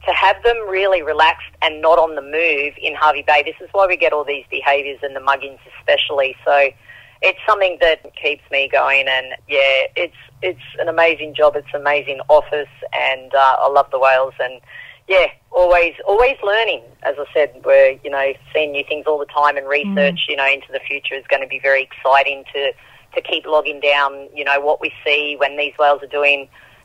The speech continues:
Speaker 1: this at a certain age, and, and keeping track of whales like Nala. You know, we might
Speaker 2: Yeah.
Speaker 1: see her, her for the next twenty years. It'll be awesome.
Speaker 2: That would be awesome.
Speaker 1: And it'll teach us more things. <laughs>
Speaker 2: But, you know,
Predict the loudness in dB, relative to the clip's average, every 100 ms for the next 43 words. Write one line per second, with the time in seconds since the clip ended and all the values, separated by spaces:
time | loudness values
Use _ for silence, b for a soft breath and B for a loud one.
0 | _ -6 -2 -2 -4 -2 -2 -2 -2 0
1 | 2 0 -4 -8 -8 -8 -8 -4 -6 -6
2 | -2 0 -2 0 2 2 0 -4 0 2
3 | 2 2 -2 -4 -2 2 2 2 0 -2
4 | -2 -4 -2 -2 -2 -2 -4 -2 -4 -6
5 | -6 -6 -4 -4 -4 -8 -8 -10 -8 -4
6 | -2 -2 -6 -10 -2 -2 -2 -6 -6 -4
7 | -2 -2 -4 -8 -8 -12 _ _ _ b
8 | b -4 -2 -2 -4 -6 -8 -4 -4 -2
9 | -6 -8 -16 _ -6 -4 -2 -2 -4 -6
10 | -6 -2 0 0